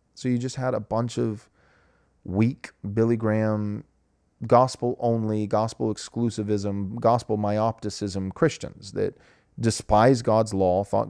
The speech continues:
you know, the, the law of God is the bad guy, and, and grace is at odds with law, and just terrible, terrible, terrible theology. And that's how we got here. We didn't get here just because, oh, we, you know, only ten percent of the population is Christian. No, we had a lot of Christians.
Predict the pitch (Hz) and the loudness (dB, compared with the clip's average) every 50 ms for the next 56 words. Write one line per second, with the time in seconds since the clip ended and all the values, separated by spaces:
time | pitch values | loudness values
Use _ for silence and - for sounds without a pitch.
0 | 104 123 101 101 117 107 98 85 82 92 92 95 92 - 113 98 98 95 98 104 | -8 -14 -12 -12 -10 -10 -10 -10 -10 -8 -8 -8 -8 -8 -10 -8 -4 -2 2 6
1 | 120 160 208 220 202 156 165 165 165 160 156 139 120 - 110 151 165 175 170 143 | 10 10 10 10 8 6 4 4 4 4 2 0 -2 -2 0 2 2 2 2 0
2 | 117 120 110 104 95 82 - 90 95 95 95 98 - 104 104 107 104 92 - 139 | 0 0 0 0 0 -2 -4 -6 -6 -6 -6 -6 -6 -6 -6 -6 -4 0 4 4
3 | 175 190 190 156 - - 127 117 101 - - - - - - - - 123 123 - | 6 6 4 2 -2 -4 -4 -4 -6 -6 -10 -18 -20 -20 -16 -2 2 2 2 2
4 | - - 143 165 180 180 170 139 107 - 120 123 120 - 123 127 135 151 127 123 | 4 6 6 8 8 8 6 4 2 -2 -2 -2 -2 0 2 2 4 6 6 6
5 | 120 107 98 92 80 - 120 120 113 104 98 95 90 - _ _ _ _ _ _ | 4 2 2 -2 -4 -4 -2 -2 -2 -2 -4 -6 -8 -10 _ _ _ _ _ _
6 | _ _ _ _ _ _ _ _ - 151 135 156 151 - - 151 202 196 165 117 | _ _ _ _ _ _ _ _ -10 -6 -6 -6 -6 -4 0 2 4 4 4 2
7 | 123 117 - - 170 156 139 110 107 - - - 147 135 123 104 104 - - 117 | 0 -2 0 2 4 4 4 2 -2 -4 0 2 2 2 2 0 -2 -2 0 0
8 | 135 156 143 95 - - - - 101 117 127 - - 139 131 139 156 165 156 - | 0 0 0 -2 -6 -10 -10 -2 0 0 0 2 2 2 2 2 2 0 0 -2
9 | 95 80 - - _ _ _ - - - _ - 123 127 170 196 165 123 151 165 | -8 -12 -12 -14 _ _ _ -20 -20 -20 _ 0 2 4 4 4 2 2 2 2
10 | 127 117 139 131 110 113 110 - - 113 - - 110 104 95 - - 135 165 156 | 2 2 2 2 2 0 -2 -4 -6 -2 0 2 2 2 0 -2 0 0 2 2
11 | 113 104 107 113 113 - 113 104 107 117 120 127 127 117 107 90 - - 139 139 | 0 -2 -2 -2 -4 -4 -6 -4 -4 -4 -2 -2 -2 -2 -2 -4 -4 -4 -4 -4
12 | 135 - 127 - 139 131 120 110 117 127 123 - 113 110 113 135 135 - - - | -4 -6 -8 -8 -6 -6 -6 -4 -2 -2 -2 -2 -2 -2 -2 -2 -4 -6 -10 -12
13 | - - - 180 - - - - 117 151 180 190 190 196 233 160 139 127 127 143 | -8 -4 -4 -4 -4 -6 -6 -2 0 2 4 4 2 2 4 4 4 4 4 4
14 | 190 285 302 - - - 220 247 - - - - _ - - - - | 4 2 0 -2 -2 -2 -2 -2 -4 -8 -14 -14 _ -18 -20 -20 -20